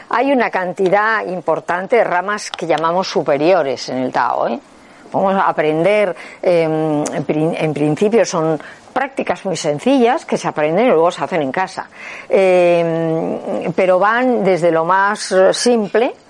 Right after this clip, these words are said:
que es aprender a reconocer cómo las energías fluyen, y si no fluyen, hacer que fluyan para cambiar la condición, ¿verdad? Este,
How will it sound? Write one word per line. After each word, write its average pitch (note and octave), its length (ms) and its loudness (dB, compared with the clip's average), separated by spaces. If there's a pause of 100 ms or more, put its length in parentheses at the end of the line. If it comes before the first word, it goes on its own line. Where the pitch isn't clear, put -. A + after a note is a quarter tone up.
(200)
que E3+ 200 2
es - 280 -4
aprender E3 640 0
a G3+ 120 0
reconocer F#3 640 0
cómo D#3 200 -2
las D#3 220 -4
energías D#3+ 480 -2
fluyen, G3+ 460 0 (360)
y A#3 120 2
si G3 280 0
no F3+ 160 2
fluyen, G3 640 2 (800)
hacer C#3 340 -8
que D#3+ 120 -4
fluyan A3 440 0 (500)
para C#3+ 220 0
cambiar D3 300 -2
la C#3+ 140 -2
condición, E3 580 0 (240)
¿verdad? C#3+ 340 -2 (600)
Este, E3+ 1300 2